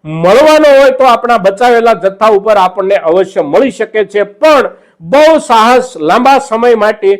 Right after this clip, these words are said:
અત્યારના ભાવની સપાટીથી હવે કરવાને બદલે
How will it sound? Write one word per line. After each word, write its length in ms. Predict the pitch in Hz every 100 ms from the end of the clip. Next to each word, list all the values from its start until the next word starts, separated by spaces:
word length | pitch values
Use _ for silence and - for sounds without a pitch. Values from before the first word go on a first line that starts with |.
| 202 _
અત્યારના 600 | 190 - - 330 330 320 302
ભાવની 380 | 240 262 262
સપાટીથી 760 | 233 220 220 240 226 214 233 220 117
હવે 320 | 170 240 240 240
કરવાને 520 | 180 208 214 208 190 185
બદલે 440 | 160 220 208